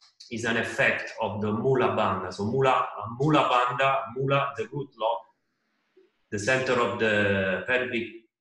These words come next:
floor, the perineum is very important. As we activate the, that area,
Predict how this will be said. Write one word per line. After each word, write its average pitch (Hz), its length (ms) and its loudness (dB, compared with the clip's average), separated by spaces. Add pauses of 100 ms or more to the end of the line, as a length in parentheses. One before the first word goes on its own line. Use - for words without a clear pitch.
(120)
floor, 120 500 2
the 101 80 -2
perineum 123 640 0
is 107 180 -6
very 123 520 0
important. 98 580 0
As 101 200 -4
we 120 140 0
activate 135 840 0 (200)
the, 101 380 -2 (180)
that 120 180 -2 (180)
area, 135 360 2